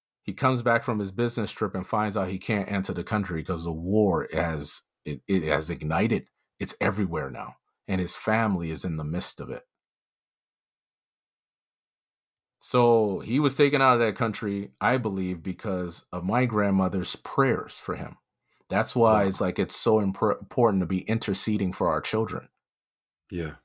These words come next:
Speaker 1: It's like, no
Speaker 2: So
Speaker 1: matter what they're doing, no matter what they're going through, no matter what it looks like right now, we intercede because our, our, our prayers,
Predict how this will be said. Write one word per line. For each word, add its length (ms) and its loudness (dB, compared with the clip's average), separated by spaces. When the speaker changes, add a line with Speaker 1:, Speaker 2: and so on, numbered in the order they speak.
Speaker 1:
It's 160 -6
like, 160 0
no 180 2
Speaker 2:
So 140 4
Speaker 1:
matter 220 6
what 280 0
they're 140 2
doing, 340 0
no 100 2
matter 280 0
what 200 0
they're 140 0
going 400 0
through, 180 -4
no 140 2
matter 280 4
what 200 4
it 80 0
looks 480 2
like 180 2
right 260 0
now, 180 0
we 260 -2
intercede 760 0
because 560 -2
our, 180 -4
our, 420 6
our 260 4
prayers, 960 -2